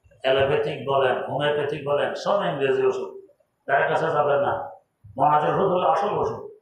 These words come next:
এগুলো খাবেন। একজন একজনের বিরুদ্ধে, তাই বলে কি চিকিৎসা বন্ধ করে দেন? যে হুজুর এক একজন একজনের বিরুদ্ধে বলে, তার চিকিৎসা আমি মা-, বন্ধ তো করেন না।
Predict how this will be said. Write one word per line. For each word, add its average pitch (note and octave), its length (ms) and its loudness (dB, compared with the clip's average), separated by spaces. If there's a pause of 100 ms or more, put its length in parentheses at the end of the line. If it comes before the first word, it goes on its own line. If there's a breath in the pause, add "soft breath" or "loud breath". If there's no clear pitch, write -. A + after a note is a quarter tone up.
(240)
এগুলো D3+ 320 0
খাবেন। - 300 -2 (1040)
একজন C3 300 0
একজনের B2+ 480 -2
বিরুদ্ধে, G#2+ 640 -8 (400)
তাই C3 200 2
বলে C#3 200 0
কি - 220 -4
চিকিৎসা C3 400 -2
বন্ধ C3+ 180 0
করে D3 300 0
দেন? - 140 -6 (760)
যে B2+ 80 -4
হুজুর C#3 220 0
এক C3+ 160 2
একজন D3+ 240 -2
একজনের C#3+ 340 0
বিরুদ্ধে C#3 380 -4
বলে, C#3+ 280 2
তার - 80 0
চিকিৎসা C3 480 -4
আমি C3 180 -4
মা-, B2+ 340 -4 (420)
বন্ধ B2+ 360 0
তো C3+ 100 2
করেন - 260 0
না। - 360 -10